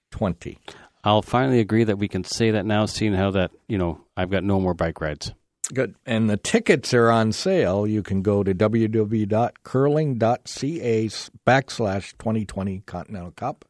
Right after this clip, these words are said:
Speaker 2: Who's the presenting sponsor?
Speaker 1: Presented by Roy Inch and Sons Service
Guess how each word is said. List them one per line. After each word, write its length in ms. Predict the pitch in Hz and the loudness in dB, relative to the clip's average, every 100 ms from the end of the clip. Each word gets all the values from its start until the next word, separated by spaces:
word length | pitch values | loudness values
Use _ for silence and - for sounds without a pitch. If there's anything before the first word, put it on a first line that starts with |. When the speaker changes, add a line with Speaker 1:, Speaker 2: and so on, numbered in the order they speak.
| _ | _
Speaker 2:
Who's 160 | - 135 | -2 0
the 60 | 123 | 0
presenting 320 | 120 127 123 | 0 2 2
sponsor? 440 | - 127 - 175 _ _ - | 2 -2 -2 -10 _ _ 0
Speaker 1:
Presented 920 | 110 92 113 202 247 - 73 65 69 - _ - | 2 2 4 4 2 -4 -6 -8 -20 -20 _ -4
by 600 | 123 139 87 - 127 208 - _ - _ _ _ | 0 2 0 -4 -6 -6 -8 _ -20 _ _ _
Roy 480 | 98 98 143 233 247 - | -6 2 2 2 0 -2
Inch 300 | 156 190 160 | -4 -4 -6
and 180 | 151 147 | -6 -6
Sons 420 | - 120 139 135 | -8 -8 -8 -12
Service 580 | - 104 120 147 147 | -10 -4 -2 -2 -8